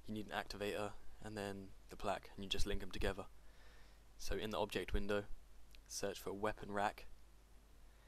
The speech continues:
and then you wanna drag into your render window, um, weapon rack mid activator player house, this orange marker here,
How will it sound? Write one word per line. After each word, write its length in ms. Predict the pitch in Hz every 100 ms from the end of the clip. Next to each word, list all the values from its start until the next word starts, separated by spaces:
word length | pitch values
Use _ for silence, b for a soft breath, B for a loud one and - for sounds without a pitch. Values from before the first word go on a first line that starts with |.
| B B - -
and 100 | 101
then 160 | 98
you 120 | 101
wanna 320 | 101 101 98 98
drag 280 | 107 101
into 200 | 101 98
your 100 | 101
render 260 | 101 104 101
window, 340 | 98 98 98 - - - - - - - - - - - - - - -
um, 420 | 110 104 98 95 -
weapon 500 | 113 107 - 104 104
rack 300 | 101 - - 107
mid 320 | 104 101 - - - - - - -
activator 500 | 104 - 104 104 98 -
player 220 | 104 98
house, 360 | 101 95 - - - - - - - - - - - -
this 100 | -
orange 300 | 95 98 101
marker 280 | 95 - 101
here, 260 | 107 110